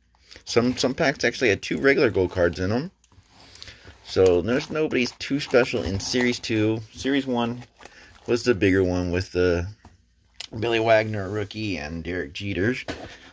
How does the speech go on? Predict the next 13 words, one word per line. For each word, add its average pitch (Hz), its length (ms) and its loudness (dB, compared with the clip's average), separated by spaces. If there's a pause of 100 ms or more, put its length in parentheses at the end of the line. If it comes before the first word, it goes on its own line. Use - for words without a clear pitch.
Um, 110 300 -4
Series 131 380 -2
two 123 320 -4
doesn't 110 280 -4
really 110 220 -4
have 104 260 -6
too - 240 -10
many, 135 460 -2 (1040)
uh, 101 380 -2
rookies 104 480 -2
in 95 120 -2
it, 98 200 -4 (100)
or 87 220 -4